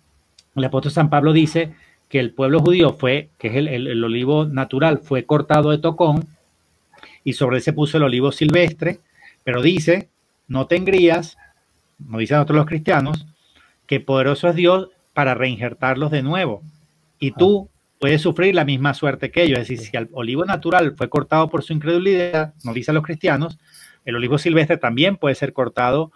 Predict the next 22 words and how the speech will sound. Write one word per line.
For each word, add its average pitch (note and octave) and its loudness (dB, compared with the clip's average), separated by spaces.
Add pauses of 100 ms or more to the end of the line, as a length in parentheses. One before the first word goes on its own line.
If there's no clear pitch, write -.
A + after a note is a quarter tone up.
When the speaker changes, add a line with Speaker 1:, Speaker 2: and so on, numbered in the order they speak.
(340)
Speaker 1:
por, B2 -4
por A#2 -6
separarse A#2 -4
de C#3 0
Dios. D#3 0 (260)
Pero C3+ 0
al C3+ 0
decir, E3 -2 (540)
"Poderoso C#3+ -4
es F#3 -6
Dios G#3 0
para D3 -4
reinjertarlos C3+ -2
de F3+ 0
nuevo", D3+ 0
hablando B2+ -6
de E3 -2
los E3+ -2
judíos, D#3+ -6
del A#2+ -10
olivo B2 -6
natural, D#3+ -4